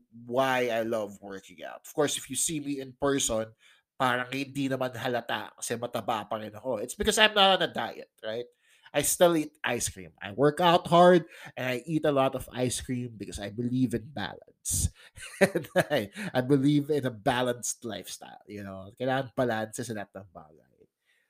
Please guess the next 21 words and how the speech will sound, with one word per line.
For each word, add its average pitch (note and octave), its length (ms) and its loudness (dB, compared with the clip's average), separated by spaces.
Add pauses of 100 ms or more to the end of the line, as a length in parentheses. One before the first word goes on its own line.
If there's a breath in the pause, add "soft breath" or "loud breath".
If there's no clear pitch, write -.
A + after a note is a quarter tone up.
(300)
Uh, E2+ 380 -8 (100)
also A3 480 8
out G#3 240 10
here, F#3 240 2
I E3 340 2
am D3 220 -4
getting D#3 320 0
to D#3 80 0
do D3+ 180 2
a C3+ 80 6
lot C3+ 460 2
of - 80 -14
stand-up G#2 560 -10
comedy. - 480 -12 (640)
Uh, A2+ 220 -4
a B2+ 80 -2
lot D3 420 2
of F3 80 -10
stand-up - 640 0
comedy C#3 640 2
in C3 140 -12